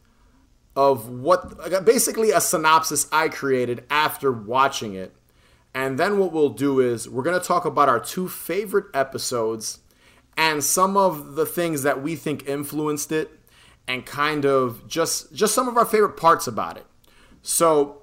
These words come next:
the basic plot of the show is these two half-brothers, Wirt, who's voiced by Elijah Wood,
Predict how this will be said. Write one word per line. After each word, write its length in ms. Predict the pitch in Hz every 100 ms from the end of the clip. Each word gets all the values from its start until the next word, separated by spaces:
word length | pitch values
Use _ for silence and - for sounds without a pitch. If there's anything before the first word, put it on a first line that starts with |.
| -
the 160 | 117 143
basic 640 | 113 190 262 - - -
plot 420 | - 151 151 147 139
of 180 | 127
the 80 | 113
show 400 | 113 - 139 120
is 360 | 104 98 98 - _ -
these 300 | 110 135 -
two 340 | - - 196 226
half-brothers, 1040 | 165 160 147 - 120 110 101 101 117 - _ _ -
Wirt, 600 | 113 131 170 233 - _ _ _
who's 260 | - 120 107
voiced 340 | 117 139 -
by 140 | 131 120
Elijah 340 | 113 123 135
Wood, 360 | 120 110 107